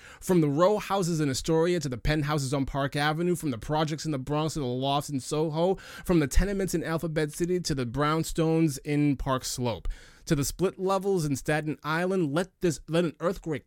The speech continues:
crumble it. Let the fires rage. Let it burn to effing ash. And then let the waters rise and submerge this whole rat-infested place. Then we cut back to Monty, who just looks, ending with, "No, F you, you had it all and you threw it away."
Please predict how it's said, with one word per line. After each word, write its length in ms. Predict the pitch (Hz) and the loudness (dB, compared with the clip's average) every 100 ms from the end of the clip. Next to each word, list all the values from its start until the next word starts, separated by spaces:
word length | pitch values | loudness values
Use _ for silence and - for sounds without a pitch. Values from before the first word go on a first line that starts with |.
| - | -12
crumble 500 | - - 175 196 208 | -10 -2 0 2 0
it. 160 | 226 - | 0 -2
Let 160 | 151 127 | -2 -2
the 80 | 127 | -4
fires 540 | - 156 175 165 127 | 0 2 2 2 0
rage. 440 | 131 147 170 185 147 | 0 0 2 2 0
Let 180 | 151 | -2
it 200 | 139 127 | -2 -2
burn 300 | - 165 180 | 4 4 4
to 80 | - | 0
effing 380 | - 143 - 151 - | -2 -2 0 -2 -2
ash. 420 | 110 98 - - - - - - | -4 -2 0 -2 -4 -16 -12 0
And 120 | 147 | 2
then 180 | 165 160 | 4 2
let 140 | 165 | 2
the 80 | 160 | 0
waters 460 | 143 151 156 135 120 | 2 2 2 0 0
rise 280 | 139 156 | 2 2
and 80 | 139 | 0
submerge 520 | - 135 127 139 131 | -2 0 2 0 0
this 160 | 123 117 | -2 -2
whole 360 | - 139 135 120 | 0 4 4 4
rat-infested 840 | 120 127 139 127 - 120 - 107 | 2 2 0 -6 -2 -2 -2 -6
place. 480 | - 90 - 87 - - - - | -4 -6 -4 -4 -2 -4 -14 -6
Then 120 | 139 131 | 0 0
we 80 | 123 | 4
cut 240 | 151 143 | 2 4
back 180 | 147 139 | 0 2
to 80 | 131 | 4
Monty, 420 | 131 139 143 147 | 4 6 4 0
who 160 | - 135 | -2 -2
just 240 | 135 - | -2 -4
looks, 260 | 135 131 - - - | -2 -2 -4 -8 -10
ending 360 | 143 143 139 139 | -2 2 2 2
with, 220 | 127 123 | 2 0
"No, 480 | 135 139 151 170 180 - - - - | 2 4 4 4 2 -2 -20 -16 -2
F 240 | 156 180 | -2 -2
you, 400 | 123 127 135 135 139 | -2 2 2 2 0
you 140 | 120 | -4
had 280 | 104 135 147 | -4 -2 0
it 100 | 165 - | 0 -2
all 320 | 131 131 135 | -2 0 0
and 160 | 127 104 | -4 -8
you 80 | |
threw 420 | 98 - 113 131 127 | -10 -8 -2 0 0
it 60 | |
away." 440 | 123 95 - 82 | -2 -6 -12 -18